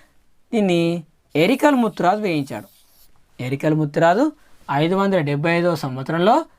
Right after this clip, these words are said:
కళమల్ల శాసనాన్ని వేయించాడు. ఎక్కడ వేయించాడంటే కడప జిల్లా కమలాపురం తాలూకా ఎర్రగుడిపాడులో ఉన్నటువంటి చెన్నకేశవ స్వామి ఆలయంలో ఉన్నటువంటి మరి ఒక గుడి మీద, ఒక, ఒక రాయి మీద వేయించడం జరిగింది.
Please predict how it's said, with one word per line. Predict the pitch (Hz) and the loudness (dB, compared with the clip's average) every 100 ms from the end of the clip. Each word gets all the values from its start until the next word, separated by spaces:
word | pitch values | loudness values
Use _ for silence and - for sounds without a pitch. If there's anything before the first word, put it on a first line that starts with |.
| _ | _
కళమల్ల | - 156 220 240 226 | -4 0 2 2 0
శాసనాన్ని | 214 170 156 147 156 | 0 -2 -2 -8 -8
వేయించాడు. | 170 131 127 131 123 127 127 117 _ _ - | -6 -6 -8 -10 -10 -8 -10 -14 _ _ -6
ఎక్కడ | 147 - 294 | -4 2 2
వేయించాడంటే | 269 233 214 170 175 165 156 156 151 - _ _ | 4 0 -2 -4 -6 -6 -6 -4 -4 -8 _ _
కడప | 151 185 233 | -2 0 0
జిల్లా | 226 220 185 175 170 _ - | 0 0 0 0 -2 _ -8
కమలాపురం | 165 208 254 254 220 190 | -4 2 2 0 -4 -2
తాలూకా | 175 165 156 160 170 _ | -2 -2 0 -2 -4 _
ఎర్రగుడిపాడులో | 214 202 254 240 214 196 202 202 196 185 | -4 0 0 0 -2 0 0 0 -2 -2
ఉన్నటువంటి | 180 175 175 151 180 | -2 -4 -4 -4 -2
చెన్నకేశవ | 202 262 254 233 214 208 | 2 0 2 0 2 -2
స్వామి | - 175 170 | 0 -4 0
ఆలయంలో | 175 160 151 156 170 | 0 0 -2 -2 -4
ఉన్నటువంటి | 160 156 147 147 147 262 302 - - - _ | -4 -6 -8 -10 -4 -4 -4 -20 -20 -20 _
మరి | 175 170 156 143 135 - - | -2 2 2 2 -2 -10 -8
ఒక | 160 139 131 - _ _ _ _ - | -2 0 0 -4 _ _ _ _ -12
గుడి | 143 143 202 | -4 2 4
మీద, | 233 180 | 4 0
ఒక, | 269 - 156 - - | -2 -6 -6 -6 -4
ఒక | 151 | -2
రాయి | 156 143 143 190 | -2 0 2 2
మీద | 185 151 | 2 -4
వేయించడం | 220 143 135 151 156 | -4 -6 -8 -10 -8
జరిగింది. | 131 113 110 | -8 -10 -18